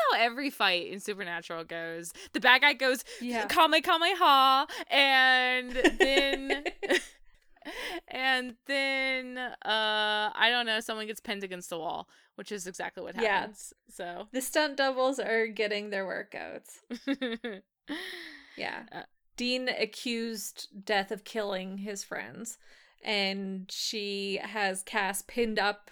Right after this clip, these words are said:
Speaker 2: against the wall by his neck, and she's reminiscing about the time that he stabbed her in the back. Um, Dean has rallied to grab the scythe and slam the butt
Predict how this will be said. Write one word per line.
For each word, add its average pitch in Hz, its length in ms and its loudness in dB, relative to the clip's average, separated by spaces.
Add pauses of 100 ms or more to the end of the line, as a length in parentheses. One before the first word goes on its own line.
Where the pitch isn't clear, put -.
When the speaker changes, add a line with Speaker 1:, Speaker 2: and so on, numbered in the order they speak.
(140)
Speaker 2:
against 220 380 -2
the 262 80 6
wall 220 360 4
by 220 300 0
his 277 380 -2
neck, 208 440 -4 (380)
and 240 140 -8
she's 311 200 -4
reminiscing 269 640 0
about 233 260 -2
the 254 60 -2
time 226 360 -6
that 220 180 -4
he 269 160 -4
stabbed 202 420 -4
her 247 100 -4
in 254 140 -6
the 339 100 -10
back. - 460 -6 (800)
Um, 208 320 -10 (240)
Dean 254 300 -2
has 233 200 0
rallied 220 640 0
to - 260 -10
grab 196 460 -2
the 214 80 -8
scythe 233 520 -4
and 196 280 -8
slam 208 460 -4
the 208 60 -4
butt 208 400 -2